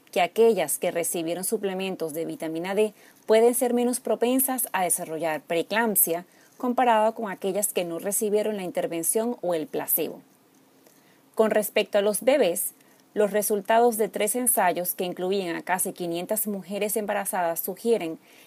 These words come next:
que la suplementación con vitamina D reduce el riesgo de parto prematuro en comparación con ninguna intervención o placebo,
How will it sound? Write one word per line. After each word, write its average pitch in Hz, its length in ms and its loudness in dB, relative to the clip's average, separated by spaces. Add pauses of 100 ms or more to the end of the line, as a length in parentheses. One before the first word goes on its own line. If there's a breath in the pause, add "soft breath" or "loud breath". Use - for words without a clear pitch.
(120)
que 202 120 0
la 196 100 2
suplementación 190 800 0
con 175 180 -8
vitamina 175 460 -2
D 208 140 2
reduce 190 480 0
el 262 100 -6
riesgo 269 320 0
de 220 180 0
parto 226 380 0
prematuro 165 640 -2 (360 loud breath)
en 262 160 2
comparación 277 680 2 (220 loud breath)
con 220 180 2
ninguna 214 380 2
intervención 277 640 0
o 208 140 4
placebo, 160 540 0